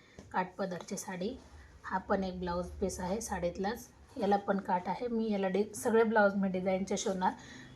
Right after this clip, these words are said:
तर व्हिडिओ कंटिन्यू बघा म्हणजे तुमच्या लक्षात येईल. आणि हे दोन पीस आहेत, म्हणजे चार ब्लाऊज आलेत,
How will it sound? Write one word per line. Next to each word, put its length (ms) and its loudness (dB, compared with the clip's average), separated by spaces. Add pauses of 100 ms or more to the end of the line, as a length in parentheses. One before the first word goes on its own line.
(120)
तर 80 4
व्हिडिओ 220 6
कंटिन्यू 440 2
बघा 260 6
म्हणजे 260 2
तुमच्या 260 2
लक्षात 460 2
येईल. 180 0 (480)
आणि 320 4
हे 160 2
दोन 420 -4
पीस 360 -2
आहेत, 280 2
म्हणजे 320 2
चार 320 4
ब्लाऊज 420 0
आलेत, 240 -2